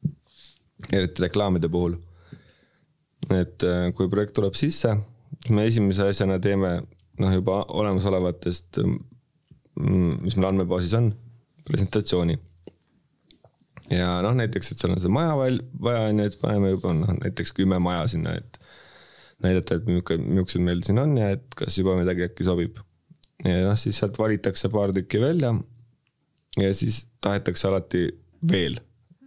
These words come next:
ja veel samasuguseid. Et neid ei ole kunagi piisavalt.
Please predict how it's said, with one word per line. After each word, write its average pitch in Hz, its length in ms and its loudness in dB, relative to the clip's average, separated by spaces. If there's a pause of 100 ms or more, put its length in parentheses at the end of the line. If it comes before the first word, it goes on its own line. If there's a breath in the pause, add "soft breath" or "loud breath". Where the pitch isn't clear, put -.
(120)
ja 92 120 0
veel 90 300 2 (140)
samasuguseid. 80 680 -2 (1200 soft breath)
Et - 80 0
neid 92 160 2
ei 104 60 4
ole 98 120 2
kunagi 90 360 0
piisavalt. 85 560 -2